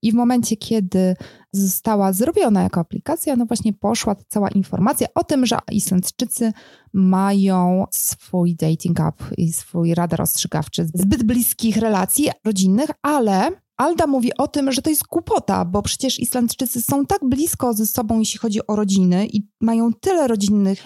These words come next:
imprez, że do momentu wieku, w którym zaczynasz randkować, to już znasz wszystkich swoich dalszych kuzynów i doskonale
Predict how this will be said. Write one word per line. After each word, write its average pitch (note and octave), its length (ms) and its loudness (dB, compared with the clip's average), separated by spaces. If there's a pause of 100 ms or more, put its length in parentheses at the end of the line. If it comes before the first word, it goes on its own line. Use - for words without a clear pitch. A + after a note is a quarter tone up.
imprez, G3+ 580 0 (100)
że G#3+ 600 0 (260)
do A#3+ 500 0 (100)
momentu A3 720 0
wieku, A3+ 400 0
w - 60 -8
którym A3+ 300 -2
zaczynasz A#3 480 -2
randkować, A#3 600 -2
to C#4+ 100 -2
już C#4+ 100 0
znasz D#4 280 -2
wszystkich A#3+ 400 0
swoich G3 340 0
dalszych E3+ 460 -2
kuzynów E3+ 580 0 (340)
i B3 100 -2
doskonale F4+ 500 -2